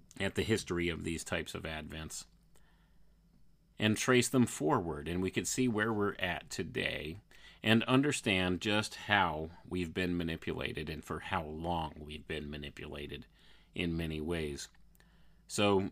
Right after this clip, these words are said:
here we go. So we have here this columnist, Jack Anderson, blew the whistle on this Moscow Signal in his newspaper column. So let's read about the fallout of that,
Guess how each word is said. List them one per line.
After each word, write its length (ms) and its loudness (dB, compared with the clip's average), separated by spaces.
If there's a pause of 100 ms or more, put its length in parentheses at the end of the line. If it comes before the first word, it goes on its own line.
here 180 6
we 120 10
go. 180 2
So 140 0
we 160 4
have 340 6
here 340 4 (640)
this 380 6
columnist, 600 4
Jack 260 2
Anderson, 580 0 (260)
blew 180 4
the 80 4
whistle 380 2
on 160 2
this 200 -2
Moscow 560 -2
Signal 460 -6
in 80 -6
his 140 -6
newspaper 600 -6
column. 460 -6 (320)
So 160 0
let's 260 6
read 220 8
about 260 4
the 80 -2
fallout 480 4
of 220 -4
that, 380 -4